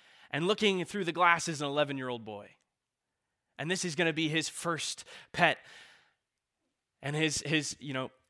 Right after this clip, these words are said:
he's, he's made those promises to care for the pet, to walk him, to feed him, to take care of him as best as he can. And, and so wh-, he, he gets the pet, he takes him home, he takes Shiloh home and, and lets him run around in the backyard for a little bit as he,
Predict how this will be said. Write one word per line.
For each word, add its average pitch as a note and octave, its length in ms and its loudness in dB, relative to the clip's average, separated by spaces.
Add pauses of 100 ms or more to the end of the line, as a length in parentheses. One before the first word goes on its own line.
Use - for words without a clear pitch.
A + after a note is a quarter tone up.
he's, C#3 400 -10
he's C3+ 260 -8
made F#3 300 4
those F#3 160 0
promises F3+ 540 0
to D3+ 80 -6
care E3 420 0
for D#3 720 -4
the C#3+ 100 -10
pet, D#3 280 -2
to C#3+ 100 -8
walk D#3 300 0
him, D3 140 -4
to C#3+ 60 -2
feed E3 260 -4
him, D3 180 -4
to C3+ 80 -10
take C#3+ 200 -6
care C#3+ 240 -4
of C3+ 100 -8
him C3 160 -8
as A#2+ 120 -8
best C3 260 -4
as B2 120 -12
he C3+ 100 -14
can. B2 420 -4
And, A2+ 120 -8 (800)
and D3+ 100 -4
so G3+ 200 6
wh-, F3+ 160 0
he, E3+ 200 -2 (240)
he F3 100 -4
gets A3+ 220 4
the G3+ 100 0
pet, A3 220 6
he F3+ 120 -6
takes - 260 0
him G#3+ 80 -2
home, G3 300 2
he F3+ 40 -4
takes G#3 240 -4
Shiloh F#3+ 380 2
home F3+ 340 -4
and, D3 160 -4 (320)
and C3 140 -6
lets G3+ 180 2
him F#3+ 140 0
run F#3 120 2
around E3+ 280 2
in D#3 80 -4
the D3+ 80 -4
backyard C#3 540 0
for C#3 120 -6
a C3 40 -4
little B2+ 180 -6
bit A#2+ 160 -6
as A#2 140 -8
he, A#2+ 320 -12